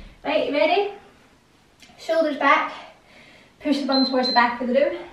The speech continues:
down we go, back up. And really clench your butt cheeks together at the top, which is quite hard to do when they're wider.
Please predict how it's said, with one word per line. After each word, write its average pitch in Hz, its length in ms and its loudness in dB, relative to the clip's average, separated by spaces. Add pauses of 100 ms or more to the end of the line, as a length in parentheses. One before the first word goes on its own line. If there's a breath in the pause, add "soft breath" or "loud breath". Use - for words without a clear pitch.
down 359 260 6
we - 80 -6
go, 302 320 -4 (580 loud breath)
back 240 260 0
up. - 220 -6 (2750 loud breath)
And 220 120 -6
really 220 240 -6
clench 294 400 -4
your 254 80 -8
butt 269 240 -6
cheeks - 320 -10
together 233 340 -2 (840 loud breath)
at 233 200 -4
the 233 140 -6
top, - 280 -8 (1300 loud breath)
which - 180 -20
is 233 100 -14
quite - 360 -2
hard 277 220 -8
to 247 100 -8
do 240 200 -2
when 240 140 0
they're - 360 -6 (560 loud breath)
wider. 233 600 0